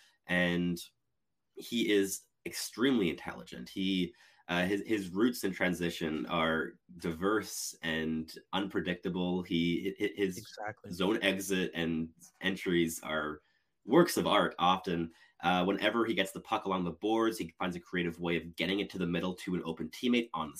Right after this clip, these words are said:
Speaker 1: on the tape. Uh,
Speaker 2: Mm-hmm.
Speaker 1: he retains possession. He often enters the offensive zone,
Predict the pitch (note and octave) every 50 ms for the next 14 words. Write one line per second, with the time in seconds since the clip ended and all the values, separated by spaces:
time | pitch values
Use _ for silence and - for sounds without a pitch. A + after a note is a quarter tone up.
0 | - - - F2+ E2+ D2 - - A2 A2+ A#2 A#2+ A#2 - _ _ - - - -
1 | _ _ _ - F2 F2 F2 E2+ E2+ E2+ E2 D#2 - A2+ A2+ - G#2 F#2+ F#2 F#2
2 | F2+ F2 F#2 F2 - - G2+ G#2+ A#2+ A#2+ A#2 - - G#2+ F2+ E2+ F2+ F#2+ - -
3 | A#2+ A#2+ A#2 A#2+ - - - - _ G2+ G2 - F2 F2+ F2 - F2+ E2 - -
4 | A2 A2+ - A#2 F#2+ F#2+ G2+ G2+ F#2 F2+ F#2 - G2 F#2+ F#2+ F#2+ F2+ F2 F2+ F2+
5 | F#2+ A2 C3+ D3